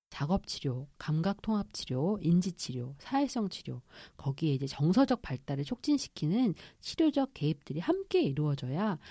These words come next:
균형 있는 발달을 해나갈 수가 있으니까 아이의 인생에 굉장히 중요하다, 이렇게 말씀드리고 싶고요. 어,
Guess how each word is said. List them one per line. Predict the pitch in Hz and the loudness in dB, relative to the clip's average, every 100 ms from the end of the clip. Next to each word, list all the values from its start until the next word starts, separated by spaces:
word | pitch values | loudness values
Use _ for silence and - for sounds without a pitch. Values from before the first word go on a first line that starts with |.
| - _ | -20 _
균형 | - 175 240 285 | -2 4 6 8
있는 | 269 220 185 | 6 4 2
발달을 | 160 - 139 135 | -2 -4 -4 -2
해나갈 | 220 262 240 | 0 2 2
수가 | 226 190 139 | 0 0 -2
있으니까 | 113 147 131 - 190 170 - - - | -2 -4 -4 -4 -6 -6 -8 -18 -18
아이의 | - 127 175 185 | -6 4 6 8
인생에 | 147 143 185 160 156 | 6 4 4 2 2
굉장히 | 139 151 202 180 170 | 2 2 4 4 2
중요하다, | - 160 190 220 202 135 | 0 4 8 8 6 2
이렇게 | 127 151 165 | 0 0 -2
말씀드리고 | 127 - 156 143 131 139 139 | -4 -4 -4 -4 -6 -4 -4
싶고요. | 139 - 147 196 160 - _ _ _ | -6 -10 -6 -4 -4 -10 _ _ _
어, | - | -10